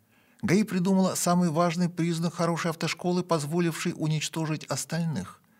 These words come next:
В живых оставили только тех, у кого в собственности двадцать четыре сотки земли. Безземельные, кто работал на арендованных полигонах, погибли, которые с землёй остались.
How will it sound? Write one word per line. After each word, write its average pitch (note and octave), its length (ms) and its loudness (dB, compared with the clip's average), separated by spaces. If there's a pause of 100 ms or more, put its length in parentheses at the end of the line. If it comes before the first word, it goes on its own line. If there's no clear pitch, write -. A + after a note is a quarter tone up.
(220)
В A#2+ 100 -10
живых A#2+ 420 -2
оставили C#3+ 440 -4
только C3 320 -4
тех, - 320 -6 (420)
у B2+ 140 -8
кого E3+ 360 2
в - 60 -8
собственности C3 720 -2
двадцать A#2+ 520 -2
четыре E3+ 440 -2
сотки - 380 -6
земли. A#2 480 -4 (640)
Безземельные, E3 800 4
кто - 260 -4
работал D3 460 0
на D#3+ 100 2
арендованных D#3 640 -2
полигонах, D3 500 -4 (240)
погибли, G2 460 -4 (480)
которые D3+ 320 0
с C3+ 60 0
землёй E3 320 2
остались. - 760 0